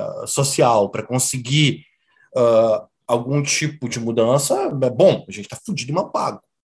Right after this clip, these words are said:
né? Ah, posto isso, duas coisas sobre o caso Monark. O primeiro engano é tratar o Monark como indivíduo.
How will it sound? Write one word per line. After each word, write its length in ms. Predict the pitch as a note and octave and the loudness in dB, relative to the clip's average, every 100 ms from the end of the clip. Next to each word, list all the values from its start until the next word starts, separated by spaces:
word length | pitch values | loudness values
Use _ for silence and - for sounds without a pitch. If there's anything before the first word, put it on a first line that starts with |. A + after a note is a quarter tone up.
| _ | _
né? 280 | - A#2 B2+ _ - | -18 -18 -20 _ -6
Ah, 360 | B2 B2 A#2+ - _ _ _ _ - | -4 -2 -4 -8 _ _ _ _ 2
posto 280 | A3 - | 2 2
isso, 300 | F3 - - - _ _ _ _ _ _ _ _ _ _ _ _ _ _ _ _ | -4 -4 -10 -16 _ _ _ _ _ _ _ _ _ _ _ _ _ _ _ _
duas 280 | B2 F#3+ - | 0 0 2
coisas 180 | E3+ D3 | -2 -2
sobre 180 | D3+ | -4
o 40 | C#3 | -4
caso 180 | C3 B2+ | -2 -2
Monark. 420 | A2 F#2 - - _ _ _ - - _ | -4 -6 -12 -20 _ _ _ -20 -20 _
O 40 | |
primeiro 260 | C#3+ E3 A#3 | 0 4 4
engano 240 | G3+ F#3 | 6 4
é 260 | G#3+ G3 F3 | 2 0 -2
tratar 240 | E3+ E3+ | -2 0
o 60 | F#3 | 0
Monark 400 | F#3 D3 D#3 D#3 | 2 0 -2 -4
como 160 | F#3 G#3+ | -6 -6
indivíduo. 340 | F3 A2+ | -6 -10